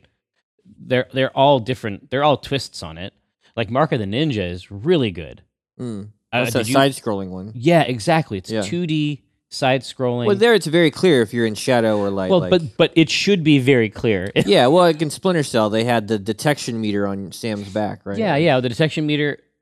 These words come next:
Speaker 1: and then the sound meter
Speaker 2: Right.
Speaker 1: also, like, in, depending on the game, like,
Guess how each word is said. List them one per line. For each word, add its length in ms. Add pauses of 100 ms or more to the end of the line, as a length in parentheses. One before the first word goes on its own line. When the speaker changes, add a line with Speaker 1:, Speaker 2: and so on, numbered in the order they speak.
(160)
Speaker 1:
and 100
then 120
the 80
sound 480
meter 500
Speaker 2:
Right. 140
Speaker 1:
also, 420
like, 360
in, 280 (720)
depending 360
on 80
the 100
game, 340
like, 240